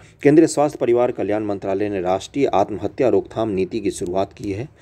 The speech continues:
इसका लक्ष्य दो हज़ार तीस तक आत्महत्या मृत्यु दर को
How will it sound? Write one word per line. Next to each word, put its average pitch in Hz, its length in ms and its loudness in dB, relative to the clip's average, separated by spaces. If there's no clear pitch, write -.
इसका 143 240 2
लक्ष्य 139 260 0
दो 101 80 2
हज़ार 98 160 4
तीस 123 340 -8
तक 123 180 -2
आत्महत्या 107 520 -2
मृत्यु 92 280 -2
दर 90 180 -2
को 147 260 -2